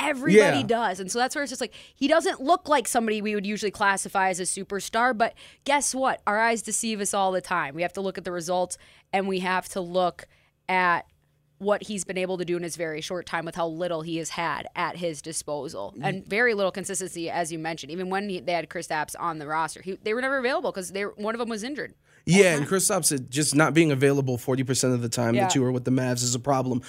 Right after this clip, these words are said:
Speaker 2: So look out for the Mavs. Uh, they might make the Western Conference Finals.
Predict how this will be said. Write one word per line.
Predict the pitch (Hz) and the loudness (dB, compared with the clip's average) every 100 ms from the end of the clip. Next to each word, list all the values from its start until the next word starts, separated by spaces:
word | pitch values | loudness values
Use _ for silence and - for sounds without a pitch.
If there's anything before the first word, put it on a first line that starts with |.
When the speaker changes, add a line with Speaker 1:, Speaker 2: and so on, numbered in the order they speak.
| - - | -14 2
Speaker 2:
So | 165 | 6
look | 185 214 | 8 6
out | 208 180 | 2 2
for | 196 | 0
the | |
Mavs. | 185 156 147 143 131 - | 2 4 4 2 -2 0
Uh, | 135 | 2
they | 131 135 | 6 6
might | 147 156 | 6 2
make | 156 151 | 2 2
the | |
Western | 143 139 139 | 2 2 2
Conference | 147 127 123 | 0 0 2
Finals. | - 131 131 | 2 2 2